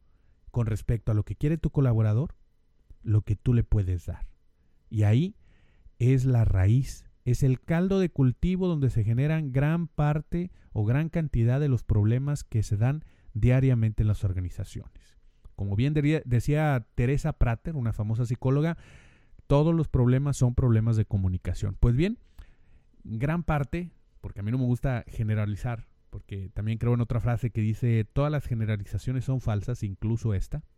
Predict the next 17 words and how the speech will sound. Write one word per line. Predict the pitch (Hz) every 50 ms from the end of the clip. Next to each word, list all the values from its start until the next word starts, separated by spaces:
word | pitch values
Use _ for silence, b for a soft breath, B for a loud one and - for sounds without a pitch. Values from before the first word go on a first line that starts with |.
| - - -
<laughs> | 127 - - 110 113 - - - - 151 139 113 -
Y | - 127 131 135
este, | 135 127 127 127 - 147 135 131 123 123 B B B B B B
pero | - 143 143 143
gran | 139 131 143 170 208 208
parte | - 202 185 - -
de | 196
los | 190 175 -
problemas | - 170 139 135 135 151 175 170 -
que | - 139
tenemos | - 131 123 127 127 131 127 -
en, | 117 110 107 107 - -
en | 104 104 107 107 107 104 104 101
temas | - 123 127 147 147
de | 139 131
salario | - - 104 98 98 101 110
emocional | 117 120 110 - 107 95 95 113 175 -